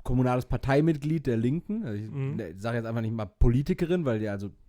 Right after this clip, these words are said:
Speaker 1: die ist halt in der Partei, aber, glaub ich, macht nicht aktiv Politik und ist auch irgendwie in so einer linken, äh, Studentenbewegung. Und dann ist sie halt so auf diese, auf diese Bühne oder auf diesen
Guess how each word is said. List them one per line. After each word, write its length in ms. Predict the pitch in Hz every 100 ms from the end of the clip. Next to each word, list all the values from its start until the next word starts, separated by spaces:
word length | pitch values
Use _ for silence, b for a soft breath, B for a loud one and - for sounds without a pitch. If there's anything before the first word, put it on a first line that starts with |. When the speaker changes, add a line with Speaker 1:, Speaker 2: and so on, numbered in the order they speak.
| 110
Speaker 1:
die 220 | 110 104 -
ist 140 | 107
halt 160 | 117 107
in 60 |
der 80 | 107
Partei, 500 | 101 107 131 143 170
aber, 220 | 110 107 101 85 -
glaub 160 | 95
ich, 100 | 101
macht 220 | 113 - -
nicht 180 | 101
aktiv 380 | 95 - 113 -
Politik 400 | - 107 160 190
und 80 | 117
ist 120 | 107
auch 100 | 90
irgendwie 180 | 110 107
in 80 | 107
so 60 |
einer 120 | 107 98
linken, 360 | 110 107 104 b b b b
äh, 360 | 98 101 101 -
Studentenbewegung. 960 | - 110 131 156 170 170 185 202 214 b b b
Und 60 | 113
dann 100 | 123
ist 100 | -
sie 140 | 139
halt 180 | 135 127
so 100 | 123
auf 140 | 110
diese, 460 | - 107 110 104 -
auf 120 | - -
diese 420 | 107 104 98 98 104 98
Bühne 360 | 120 139 202 214
oder 220 | 143 110
auf 120 | 104
diesen 460 | - 104 104 101